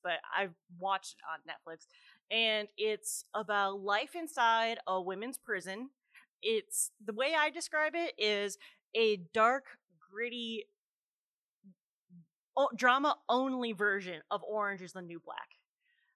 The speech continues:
Uh, and so it's not comedy. It's, uh, you have kind of your,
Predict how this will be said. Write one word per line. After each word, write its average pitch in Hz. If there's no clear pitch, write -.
Uh, 175
and 185
so 220
it's 220
not 240
comedy. 277
It's, 202
uh, 180
you 254
have 262
kind 277
of 254
your, 208